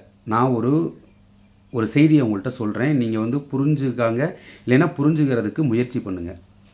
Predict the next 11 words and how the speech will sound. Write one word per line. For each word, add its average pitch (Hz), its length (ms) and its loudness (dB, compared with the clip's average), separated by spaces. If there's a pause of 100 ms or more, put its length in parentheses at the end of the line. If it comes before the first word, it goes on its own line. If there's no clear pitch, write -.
(1400)
என்னோட 139 480 4
தலைவருக்கு 151 880 2 (280)
வயது 131 600 0 (220)
எழுபது 113 400 2
வயதுக்கு 120 380 -2
மேல 101 240 -2
நடக்குது. 90 440 -8 (1400)
எங்க 113 300 0
அப்பாவை 151 460 0
விட 123 160 -2
மூத்தவர். 107 520 -4